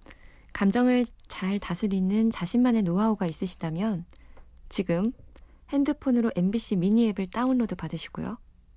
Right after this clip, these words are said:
에프엠 포유 심야 라디오 디제이를 부탁해. 메시지 창으로 오셔서 그 노하우 마구마구 알려주십시오.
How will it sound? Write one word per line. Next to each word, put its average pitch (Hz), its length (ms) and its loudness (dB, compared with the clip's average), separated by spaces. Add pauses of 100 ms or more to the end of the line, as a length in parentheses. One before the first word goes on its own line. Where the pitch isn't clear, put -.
(360)
에프엠 208 280 -2
포유 208 420 0
심야 262 320 -2
라디오 190 480 -2 (160)
디제이를 185 360 -2
부탁해. - 520 -10 (500)
메시지 180 360 -2
창으로 208 340 0
오셔서 175 480 -2 (480)
그 185 140 -2
노하우 190 500 0
마구마구 180 540 0
알려주십시오. 170 680 -6